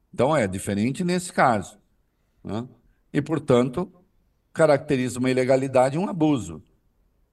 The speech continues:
Acho, né? No T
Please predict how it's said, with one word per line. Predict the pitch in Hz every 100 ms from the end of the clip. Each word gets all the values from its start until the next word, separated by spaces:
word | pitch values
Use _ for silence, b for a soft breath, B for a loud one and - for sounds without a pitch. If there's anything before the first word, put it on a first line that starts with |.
| _ _ -
Acho, | 135 123 - - _ _ _ _ _ _ _ _
né? | 101 113 b b -
No | 151 208
T | 220